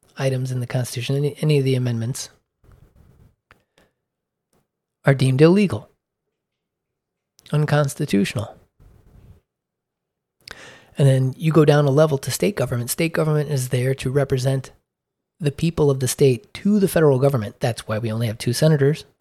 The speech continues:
per state. They're there to resolve disputes between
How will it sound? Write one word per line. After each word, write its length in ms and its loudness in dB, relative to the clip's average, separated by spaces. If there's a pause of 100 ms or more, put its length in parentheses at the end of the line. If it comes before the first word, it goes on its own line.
(520)
per 120 -4
state. 440 -2 (3750)
They're 160 2
there 200 8
to 140 4
resolve 380 0
disputes 420 2
between 560 2